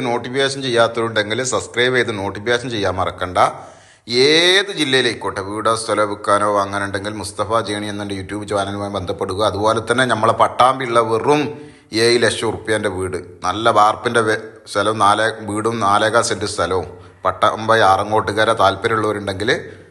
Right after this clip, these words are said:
വെറും ഏഴ് ലക്ഷം ഉറുപ്പ്യക്കാണ്. താല്പര്യമുള്ളവരുണ്ടെങ്കിൽ വിളിച്ചോളി. ബസ് റൂട്ടിൻ്റെ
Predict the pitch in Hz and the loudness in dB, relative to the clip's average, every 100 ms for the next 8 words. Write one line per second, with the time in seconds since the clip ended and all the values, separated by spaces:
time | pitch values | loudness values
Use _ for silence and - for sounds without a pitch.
0 | _ - 120 160 160 135 135 127 110 120 | _ -4 2 4 4 4 4 2 0 -4
1 | 107 113 104 104 123 110 104 120 113 110 | -2 -2 0 0 2 2 2 0 0 -2
2 | 104 107 107 101 95 98 98 127 - - | -2 -6 -6 -8 -6 -6 -4 -6 -10 -20
3 | - _ _ _ _ - _ _ _ _ | -20 _ _ _ _ -20 _ _ _ _
4 | 101 98 131 135 139 139 | -4 -2 0 0 2 2